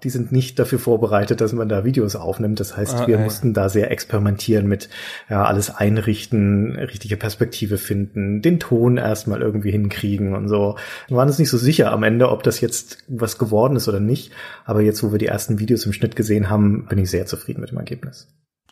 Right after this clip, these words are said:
Speaker 2: Das war schon ganz schön mühsam. Mühsamer als gedacht und auch als geplant. Weil einer der Gründe, warum wir in Karlsruhe gedreht haben, ist, dass ich einen Kollegen habe, der ausgebildeter Mediengestalter und Kameramann ist.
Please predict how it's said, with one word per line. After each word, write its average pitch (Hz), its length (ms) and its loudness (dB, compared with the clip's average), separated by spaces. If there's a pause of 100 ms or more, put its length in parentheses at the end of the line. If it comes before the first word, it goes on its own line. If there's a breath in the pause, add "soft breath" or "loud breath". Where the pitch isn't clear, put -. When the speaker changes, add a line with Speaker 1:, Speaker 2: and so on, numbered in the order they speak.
(220 loud breath)
Speaker 2:
Das - 160 -4
war 160 100 4
schon 131 140 -2
ganz 131 160 0
schön 120 160 0
mühsam. 107 720 -2
Mühsamer 120 560 2
als 110 220 -2
gedacht 127 400 2
und - 60 -10
auch - 180 -2
als - 180 -4
geplant. 147 540 -6 (340 loud breath)
Weil 110 140 0
einer 135 180 4
der 139 120 6
Gründe, 180 360 0
warum 127 220 2
wir 107 80 0
in 107 100 -4
Karlsruhe 98 380 -6
gedreht 104 260 -4
haben, 113 340 2
ist, - 380 -4 (160)
dass 117 220 -8
ich 123 100 -6
einen 110 160 -4
Kollegen 127 480 0
habe, 113 400 -4 (920 loud breath)
der 117 640 4
ausgebildeter 117 960 2
Mediengestalter 110 800 -2
und 90 100 -8
Kameramann 120 540 0
ist. - 280 -16